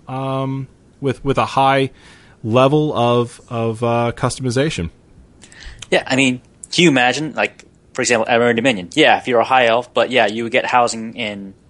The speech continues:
Speaker 2: in Auradon. But the moment you step into Bosmer land, guess what? You can get a Bosmer-style house.
Speaker 1: Right. Big
Speaker 2: Totally
Speaker 1: old
Speaker 2: different
Speaker 1: treehouse.
Speaker 2: architecture 'cause they're a different culture.
Speaker 1: What say you, Shank?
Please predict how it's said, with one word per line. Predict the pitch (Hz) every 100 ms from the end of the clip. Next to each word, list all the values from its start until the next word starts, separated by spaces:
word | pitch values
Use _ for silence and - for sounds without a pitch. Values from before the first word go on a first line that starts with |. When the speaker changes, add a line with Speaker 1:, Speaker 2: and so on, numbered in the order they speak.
| _ _ _ _ _ _ _
Speaker 2:
in | 147
Auradon. | 127 135 107 92 104 _ _ _ _ _ -
But | 123 120 - _
the | 123
moment | 127 131 135
you |
step | - 139 120
into | 95 90
Bosmer | 117 175 160 135
land, | 117 117 165 - _
guess | 123 123
what? | 180 190 - -
You | 123
can | 131
get | 120 117
a | 110
Bosmer-style | 123 123 123 113 - 120 113
house. | 156 165 - - - - - - _
Speaker 1:
Right. | 95 90 - _ _ - - _ _ -
Big | 90 87 127
Speaker 2:
Totally | 104
Speaker 1:
old | 101
Speaker 2:
different | - 127 107
Speaker 1:
treehouse. |
Speaker 2:
architecture | 82 120 - 127
'cause | 123 104
they're | 110
a |
different | 107 110 110
culture. | - 170 104 - - _ _ _ _ _ - - - - - - - - - - _ -
Speaker 1:
What | 185
say | - 139
you, | 110
Shank? | - 117 120